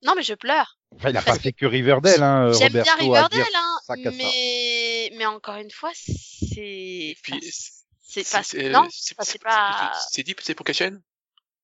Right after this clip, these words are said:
Speaker 2: Bah, c'est pour, euh, c'est pour, ça serait pour H B O ou H B O Max, en fait.
Speaker 1: Oui, donc en fait, ils refont une, mais, enfin, voilà, enfin, c'est
Speaker 3: Pourquoi ?
Speaker 1: Pourquoi ?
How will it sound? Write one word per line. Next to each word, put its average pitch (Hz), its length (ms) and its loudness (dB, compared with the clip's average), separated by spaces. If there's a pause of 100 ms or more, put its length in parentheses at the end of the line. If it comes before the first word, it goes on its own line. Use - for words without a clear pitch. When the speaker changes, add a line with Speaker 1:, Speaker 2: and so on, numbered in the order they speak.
(480)
Speaker 2:
Bah, 104 160 -2
c'est - 220 -8
pour, 104 280 -4
euh, 101 200 -2
c'est 98 240 -8
pour, 107 240 -6
ça 104 140 -6
serait - 160 -6
pour 107 200 -8
H 107 160 -6
B 113 140 -2
O 135 140 0
ou 113 100 0
H 95 140 -4
B 92 60 -6
O 110 100 -2
Max, 123 300 0
en 87 80 -8
fait. - 280 -12 (440)
Speaker 1:
Oui, 330 180 6
donc 214 200 0
en 208 60 4
fait, 302 220 -2
ils 233 60 0
refont 269 440 -2
une, 233 440 -10
mais, 240 80 -12
enfin, - 180 -8 (180)
voilà, 269 280 6
enfin, 208 220 -4
c'est 220 240 -20 (300)
Speaker 3:
Pourquoi ? 226 400 -8
Speaker 1:
Pourquoi ? 381 300 2